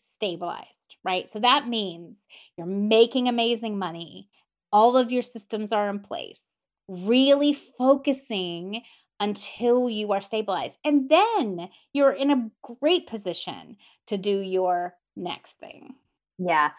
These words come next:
Speaker 2: I agree. Actually, it's like the goal of the zero inbox. It's this unicorn.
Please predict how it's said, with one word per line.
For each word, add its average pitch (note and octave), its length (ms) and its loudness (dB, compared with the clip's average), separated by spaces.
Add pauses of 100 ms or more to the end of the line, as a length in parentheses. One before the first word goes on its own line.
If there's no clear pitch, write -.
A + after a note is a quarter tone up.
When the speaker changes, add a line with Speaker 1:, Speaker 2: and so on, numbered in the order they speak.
(140)
Speaker 2:
I C4+ 160 8
agree. E3+ 680 6 (100)
Actually, G3 300 8
it's A#3 160 8
like C#4 180 6
the B3+ 80 10
goal G#3 320 8
of G3 140 4
the F#3 100 0
zero F#3 460 6 (180)
inbox. F3+ 680 2
It's G3+ 180 0
this F#3+ 220 0
unicorn. C#4+ 880 6